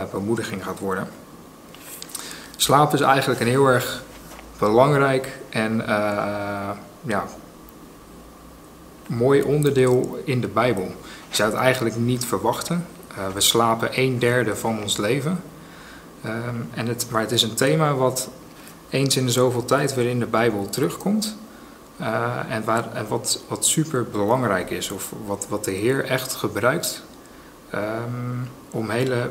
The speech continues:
mooie dingen te doen. Het begint al in, in Genesis, eh,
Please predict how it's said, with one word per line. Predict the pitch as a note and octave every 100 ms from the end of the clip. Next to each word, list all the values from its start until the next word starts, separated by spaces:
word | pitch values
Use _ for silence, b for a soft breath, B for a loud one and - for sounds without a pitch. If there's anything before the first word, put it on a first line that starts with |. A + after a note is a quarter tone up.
| A2+
mooie | A#2+ C3 A2+ A2
dingen | C3 B2+
te | G#2
doen. | F#2+ F#2 E2 - - - - - - - -
Het | -
begint | A#2+ - D3
al | C3 A#2+ A2+
in, | B2+ B2
in | - A#2+
Genesis, | - A#2+ C#3+ C#3+ D#3+ E3 - - B B B B B
eh, | - G2+